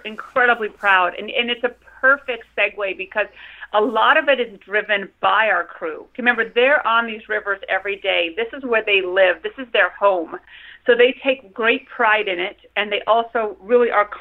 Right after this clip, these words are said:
constantly looking for new ideas of how we can continue to eliminate single-use plastic. So as a, as a company,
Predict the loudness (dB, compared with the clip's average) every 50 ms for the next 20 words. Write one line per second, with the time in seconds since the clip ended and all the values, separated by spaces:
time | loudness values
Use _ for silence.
0 | -16 -10 -4 0 0 0 0 -2 -8 -10 -8 -6 -4 -4 -4 -6 -8 -12 -8 -6
1 | -6 -4 -4 -2 0 4 4 4 4 2 -2 -2 0 0 0 0 0 -2 -4 -4
2 | -4 -6 -2 2 4 4 6 4 2 0 -4 -10 -18 -20 -20 -18 -16 -16 -14 -8
3 | -4 -4 -4 -4 -4 -4 -4 -4 -4 -4 -2 -2 -2 -2 -2 0 2 2 2 2
4 | 2 -2 -4 -4 -6 -8 _ -12 -12 -10 -6 -6 -6 -6 -8 -10 -16 -16 -18 _
5 | _ _ 0 2 2 2 0 -6 -8 -8 -8 -10 -14 _ _ _ _ _ _ _
6 | _ _ _ _ _ 2 2 2 4 2 2 2 0 -2 -4 -4 -4 -4 -4 -4
7 | -6 -4 -2 0 0 2 2 0 -2 -2 -2 -10 -10 -12 -14